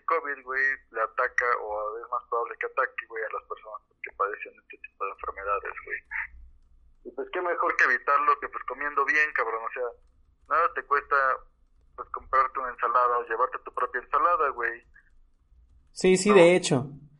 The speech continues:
Speaker 1: Un ejemplo, un ejemplo, ¿no? Que, pues, hay un chingo de cosas súper ricas, güey, y que, que son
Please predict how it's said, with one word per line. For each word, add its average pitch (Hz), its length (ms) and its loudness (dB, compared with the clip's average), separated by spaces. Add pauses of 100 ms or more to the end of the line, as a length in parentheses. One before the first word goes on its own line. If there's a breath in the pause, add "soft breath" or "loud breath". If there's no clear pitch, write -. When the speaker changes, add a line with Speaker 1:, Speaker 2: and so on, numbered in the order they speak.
(340)
Speaker 1:
Un 143 160 -10
ejemplo, 208 460 -6
un 180 180 -6
ejemplo, 175 340 -6
¿no? 143 280 -2
Que, 127 140 -4
pues, 123 200 -4 (140)
hay 170 80 0
un 196 180 -8
chingo 208 340 0
de 156 120 -2
cosas 151 260 0
súper - 280 -2
ricas, 131 320 0
güey, 123 200 -4 (480 loud breath)
y - 160 -16
que, 120 220 0 (520)
que 131 140 0
son 143 420 -2